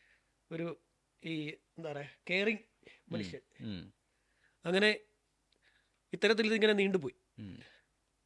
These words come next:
Speaker 1: ഇത് നീണ്ടുപോയി നവം-, നവംബർ മാസം എത്തി. നവംബർ മാസം എത്തിയപ്പോൾ ഇവര് പരസ്പരം രണ്ടുപേരുടെയും പ്രൊഫൈലിൽ ഫോട്ടോ ഇട്ടിട്ടില്ല,
Speaker 2: ഓ.
Speaker 1: രണ്ടുപേരും കണ്ടിട്ടുമില്ല.
Speaker 2: ഉം.
Speaker 1: അങ്ങനെ ഇരിക്കെ രണ്ടുപേരും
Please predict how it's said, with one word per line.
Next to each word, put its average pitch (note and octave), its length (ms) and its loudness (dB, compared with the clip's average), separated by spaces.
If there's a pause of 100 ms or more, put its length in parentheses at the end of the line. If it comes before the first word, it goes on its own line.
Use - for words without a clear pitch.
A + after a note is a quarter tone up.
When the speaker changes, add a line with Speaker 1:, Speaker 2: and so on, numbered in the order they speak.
(120)
Speaker 1:
ഇത് E3+ 120 -4
നീണ്ടുപോയി A3 560 2 (360)
നവം-, F#3 320 2 (160)
നവംബർ F#3+ 280 2
മാസം F#3 300 -2
എത്തി. - 160 -18 (1120)
നവംബർ F3+ 260 2
മാസം G#3+ 260 2
എത്തിയപ്പോൾ F#3+ 320 0
ഇവര് F3+ 220 0 (800)
പരസ്പരം A#3+ 460 2 (360)
രണ്ടുപേരുടെയും A3 720 6 (440)
പ്രൊഫൈലിൽ F#3+ 500 4 (400)
ഫോട്ടോ F#3 640 0 (540)
ഇട്ടിട്ടില്ല, C#3 420 -4 (220)
Speaker 2:
ഓ. - 40 -12
Speaker 1:
രണ്ടുപേരും G3+ 540 4
കണ്ടിട്ടുമില്ല. E3 540 0
Speaker 2:
ഉം. F#2+ 320 -10 (1300)
Speaker 1:
അങ്ങനെ G#3+ 200 6
ഇരിക്കെ A3+ 200 4
രണ്ടുപേരും A3 480 4